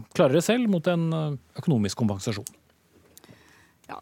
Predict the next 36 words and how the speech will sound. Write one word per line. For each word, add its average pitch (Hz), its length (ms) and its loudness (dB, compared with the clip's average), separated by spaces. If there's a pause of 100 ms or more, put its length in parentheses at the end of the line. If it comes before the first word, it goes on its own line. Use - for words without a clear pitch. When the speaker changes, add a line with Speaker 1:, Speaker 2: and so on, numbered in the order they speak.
Speaker 2:
først - 320 -4
av 269 80 2
alt 254 160 2
så 254 280 2
vil 214 120 2
jeg 208 100 2
si 190 220 2
at 196 160 2
grunnen 190 340 2
til 220 120 -4
at 208 100 -2
jeg 214 100 0
har 214 100 4
valgt 175 260 0
å 214 60 -2
gå 208 160 2
inn 180 200 -2
i 196 60 -2
denne 185 200 -2
debatten 185 380 -4
i - 20 -6
det 208 140 0
hele 190 160 0
tatt, 381 180 2
er 254 140 2
fordi 208 240 0
kronikken 196 520 -2
overraskende 175 500 -2
nok 175 240 -4
ble 185 180 2
frontet 190 580 -2
av 262 100 0
to 208 120 -2
medlemmer 170 520 0
fra 170 200 -2
Arbeiderpartiet. 160 600 -6